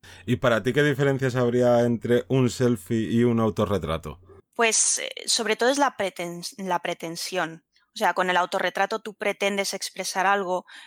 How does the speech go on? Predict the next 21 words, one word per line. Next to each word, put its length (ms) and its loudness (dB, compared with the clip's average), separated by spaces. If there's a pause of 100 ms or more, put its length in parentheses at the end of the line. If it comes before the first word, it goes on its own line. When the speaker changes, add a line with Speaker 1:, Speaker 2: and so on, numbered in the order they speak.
Speaker 2:
em, 420 -8
hay 200 -2
una 140 2
idea 400 2
detrás, 600 0
em, 260 -12
no 260 0
tienes 260 0
por 320 -6
qué 120 -2
estar 280 0
hablando 460 0
de 120 -4
ti 180 -10
mismo, 440 -6 (260)
sino 260 -4
que 100 -4
muchas 320 -2
veces, 360 -4
pues, 260 -2
eh, 220 -4